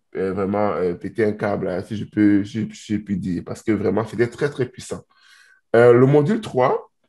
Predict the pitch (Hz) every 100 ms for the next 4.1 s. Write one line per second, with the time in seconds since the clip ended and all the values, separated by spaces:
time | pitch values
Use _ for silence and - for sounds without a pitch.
0 | _ _ _ _ _ _ - _ - 110
1 | 107 - 139 151 117 104 - 107 104 120
2 | 135 - _ _ _ - 98 110 110 113
3 | 117 117 - 113 113 - 107 - 139 175